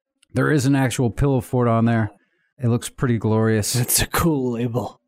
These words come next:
Speaker 1: I do love this label. That's pretty good. Oh, and by the way, oh, I forgot. It's not just Edmund Zost. It's, uh, in collaboration also with Flying Machine Brewing. So you gotta give credit where credit's due in that department.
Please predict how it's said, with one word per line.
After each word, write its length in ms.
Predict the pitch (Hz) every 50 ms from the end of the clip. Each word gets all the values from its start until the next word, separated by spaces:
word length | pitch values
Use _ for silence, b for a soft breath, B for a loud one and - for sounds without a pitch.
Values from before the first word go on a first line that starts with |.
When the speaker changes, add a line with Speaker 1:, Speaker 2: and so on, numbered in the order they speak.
| _ _ -
Speaker 1:
I 120 | 95 113
do 140 | 101 113 107
love 160 | 98 98 95
this 240 | 90 98 90 - -
label. 280 | 95 92 87 76 58 69
That's 200 | 104 110 110 -
pretty 220 | - 139 117 110
good. 160 | 107 107 101 -
Oh, 220 | 156 185 196 175
and 120 | 151 139 135
by 120 | 143 147
the 80 | 147 143
way, 240 | 143 151 156 147 123
oh, 240 | 110 123 120 110 -
I 100 | - 107
forgot. 320 | - - 123 123 123 110 95
It's 220 | 98 95 - -
not 240 | 135 135 143 143 139
just 360 | 123 - 160 160 151 147 - -
Edmund 340 | 135 135 120 123 120 110
Zost. 420 | 98 110 117 117 123 120 - - -
It's, 320 | 78 117 110 98 - -
uh, 220 | 120 107 107 104 92
in 80 | 110 117
collaboration 720 | - 110 117 117 123 113 107 113 117 117 113 - - 113
also 260 | 107 110 110 - - 104
with 120 | 98 95
Flying 560 | - - - - 123 123 131 139 143 135 123 113
Machine 540 | 101 98 - - - 104 98 92 90 85
Brewing. 400 | 82 82 90 85 76 67 71 73 - _ _ _ _ _ _ _
So 260 | _ - - 98 85 85
you 120 | 95 92
gotta 220 | - 101 104 104
give 180 | 95 101 92 -
credit 280 | - - 123 104 101 90
where 140 | 62 73
credit's 400 | - - - 110 101 98 85 -
due 200 | - - 110 107
in 100 | 104 101 101
that 180 | 104 104 101
department. 400 | - - - 95 80 67 67 -